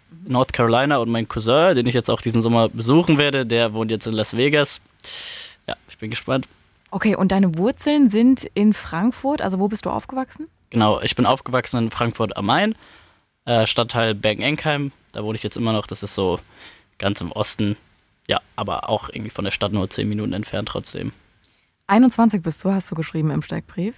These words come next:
Speaker 1: Genau, ja.
Speaker 2: Seit wann machst du Musik?
Speaker 1: Ach, sehr, sehr gute, aber irgendwie auch schwierige Frage. Also richtig aktiv Musik machen,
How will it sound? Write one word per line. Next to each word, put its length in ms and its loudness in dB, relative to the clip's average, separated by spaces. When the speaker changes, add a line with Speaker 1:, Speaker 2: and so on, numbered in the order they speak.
Speaker 1:
Genau, 240 4
ja. 120 2
Speaker 2:
Seit 300 -2
wann 240 2
machst 300 4
du 40 -2
Musik? 400 0
Speaker 1:
Ach, 280 -6
sehr, 380 0
sehr 160 4
gute, 280 4
aber 120 4
irgendwie 200 4
auch 80 2
schwierige 400 2
Frage. 540 2
Also 320 2
richtig 400 2
aktiv 420 0
Musik 400 2
machen, 500 4